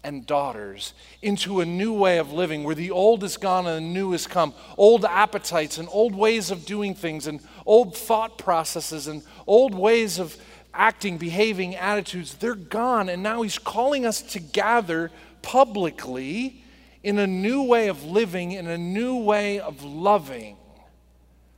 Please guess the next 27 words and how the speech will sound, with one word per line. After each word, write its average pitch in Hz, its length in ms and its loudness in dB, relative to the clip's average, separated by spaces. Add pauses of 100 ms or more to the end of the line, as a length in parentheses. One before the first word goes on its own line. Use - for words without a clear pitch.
(120)
A 143 100 -8 (140)
gathering 190 760 0
of 139 240 -6 (300)
Christ 208 540 0
followers 101 1080 -16 (680)
who 175 120 -6
say, 165 260 2
"My 185 280 0
allegiance 196 640 -2
and 151 160 -8
loyalty 190 840 -2 (200)
is 151 220 -6
to 160 140 -6
King 165 480 -6
Jesus." 123 760 -6 (220)
So - 140 -6
you 190 160 -2
want 262 180 6
to 262 60 6
know 240 180 4
where 214 240 4
we're 196 140 4
going 185 580 -2 (220)
in 170 120 -4
the 170 80 -2
days 160 380 0
ahead? 160 540 2